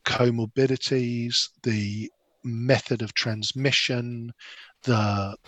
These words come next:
you know, the, the way in which people are affected by this disease, only when all of that is done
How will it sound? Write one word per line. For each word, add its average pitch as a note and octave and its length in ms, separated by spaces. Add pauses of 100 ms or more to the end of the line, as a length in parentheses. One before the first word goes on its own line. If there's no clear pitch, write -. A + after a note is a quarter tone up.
(140)
you B2 100
know, G#2 220
the, G#2 260 (100)
the A2 120
way A#2+ 380
in A2+ 180
which - 560 (760)
people C3 380
are A2 140
affected - 720
by F#2+ 360 (300)
this G#2 200
disease, F#2 680 (560)
only F3 320
when D3+ 160
all C#3+ 240
of B2+ 80
that - 220
is A2+ 160
done G#2+ 420